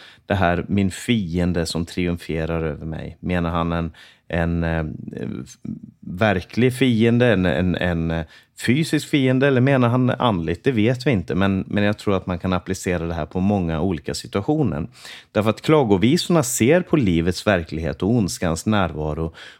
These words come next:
och utgjuter sitt hjärta inför Gud. De är inte oärliga, utan de är krossande ärliga. Ibland så ger de inte ett,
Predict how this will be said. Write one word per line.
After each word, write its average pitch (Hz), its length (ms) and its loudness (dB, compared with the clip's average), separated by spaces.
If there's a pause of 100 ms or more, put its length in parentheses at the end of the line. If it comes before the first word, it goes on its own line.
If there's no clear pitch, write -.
och 127 160 2
utgjuter 143 800 2
sitt - 260 -4
hjärta 131 340 0
inför 85 260 -2
Gud. 123 580 -2 (200)
De 113 260 4
är 143 60 4
inte 165 260 4
oärliga, 127 880 2 (340)
utan 135 280 2
de 135 160 4
är 90 300 2 (520)
krossande 165 1000 0
ärliga. 131 640 2 (300)
Ibland 127 460 4
så - 160 0
ger 113 220 4
de 101 300 2 (260)
inte 123 280 4
ett, - 140 -2